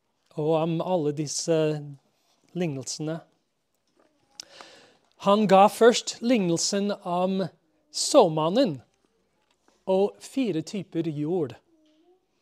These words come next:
Og han forklarte den for disiplene. Jeg håper at dere husker det, så vi skal ikke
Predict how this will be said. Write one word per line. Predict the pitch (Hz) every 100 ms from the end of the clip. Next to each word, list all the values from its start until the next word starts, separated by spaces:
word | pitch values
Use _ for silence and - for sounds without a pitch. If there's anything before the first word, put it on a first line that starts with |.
| _ _ _ _ _ -
Og | 196 180
han | 214
forklarte | 208 233 - 247 196 - 151
den | 160 160
for | 151 - 156 170 165 - _ _ _ _
disiplene. | 165 - 175 - - 139 147 - _ _ _ _ _ _ _ _ _
Jeg | 165 165
håper | 180 165 160
at | 156
dere | 170 175
husker | 185 185 - 165
det, | 165 190
så | - 156
vi | 156
skal | - 160 160
ikke | - 156